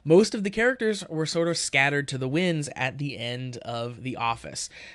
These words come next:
We know that Michael is in Colorado with Holly, obviously.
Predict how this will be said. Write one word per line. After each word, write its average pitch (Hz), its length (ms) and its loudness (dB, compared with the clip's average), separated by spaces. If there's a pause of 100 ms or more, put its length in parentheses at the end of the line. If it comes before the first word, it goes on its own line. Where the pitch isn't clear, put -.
(100)
We 135 100 -2
know 139 120 2
that 135 120 0
Michael 139 400 2
is 131 80 2
in 127 100 -2
Colorado 127 460 4
with 113 100 -2
Holly, 170 380 4
obviously. 151 680 0